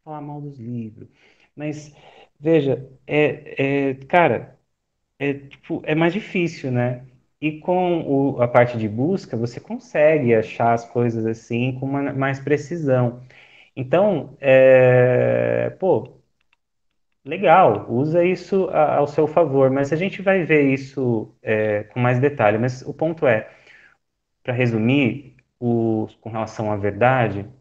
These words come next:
que foi uma discussão que teve no fórum, achei que foi muito boa, inclusive, ah, o Nietzsche vai falar o seguinte, "Vocês, né, Ocidente,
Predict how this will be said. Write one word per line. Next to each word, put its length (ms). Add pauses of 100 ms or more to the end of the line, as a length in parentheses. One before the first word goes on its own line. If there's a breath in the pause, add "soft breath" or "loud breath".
(640 soft breath)
que 100
foi 140
uma 100
discussão 400
que 80
teve 200
no 100
fórum, 480
achei 200
que 80
foi 120
muito 200
boa, 320
inclusive, 760 (960)
ah, 760
o 80
Nietzsche 220
vai 80
falar 200
o 60
seguinte, 680 (840)
"Vocês, 1120 (640)
né, 360
Ocidente, 1040